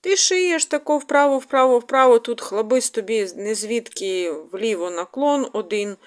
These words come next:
і далі знову вправо, вправо, вправо. Ну, таке. Е, я спочатку там трошки відшила, потім я випорола, бо не так. Ну, путаюся я з тим півхрестом туди-сюди.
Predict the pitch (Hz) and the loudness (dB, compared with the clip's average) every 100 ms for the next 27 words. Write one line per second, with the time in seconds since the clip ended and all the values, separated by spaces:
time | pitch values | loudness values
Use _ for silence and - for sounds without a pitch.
0 | - - _ 233 226 180 202 202 185 170 | -20 -20 _ -4 -4 -2 -2 0 -2 -4
1 | 185 180 165 175 208 208 185 175 180 175 | -6 -6 -6 -8 -2 0 0 -4 -4 -2
2 | 160 - 165 160 - _ _ _ _ _ | -2 -4 -6 -6 -12 _ _ _ _ _
3 | _ _ _ _ 214 240 233 220 185 - | _ _ _ _ -8 -6 -6 -6 -6 -8
4 | - _ _ _ _ - - - - _ | -12 _ _ _ _ -16 -16 -20 -20 _
5 | - 175 175 180 196 208 - 196 196 - | -10 -4 -2 -2 0 -2 -4 -4 -4 -4
6 | - 180 180 196 190 - 175 - 349 359 | -6 -6 -6 -6 -6 -6 -6 -2 0 2
7 | 320 320 208 - 190 185 185 175 175 165 | 0 0 -6 -8 -10 -8 -6 -4 -4 -4
8 | 160 156 160 277 302 302 277 262 247 240 | -6 -6 -4 -4 -2 0 2 2 0 -2
9 | 247 240 240 240 240 240 - _ _ _ | -2 -4 -2 0 0 -2 -12 _ _ _
10 | - - _ _ _ 233 233 175 _ _ | -20 -20 _ _ _ -4 -4 -4 _ _
11 | - _ _ - 240 196 175 - 175 175 | -20 _ _ -8 -4 -2 -4 -4 -4 -4
12 | 175 190 180 170 156 - 175 - 247 233 | -6 -10 -10 -12 -10 -8 -8 -4 -4 -4
13 | 156 170 - 175 - - | -10 -10 -12 -12 -14 -14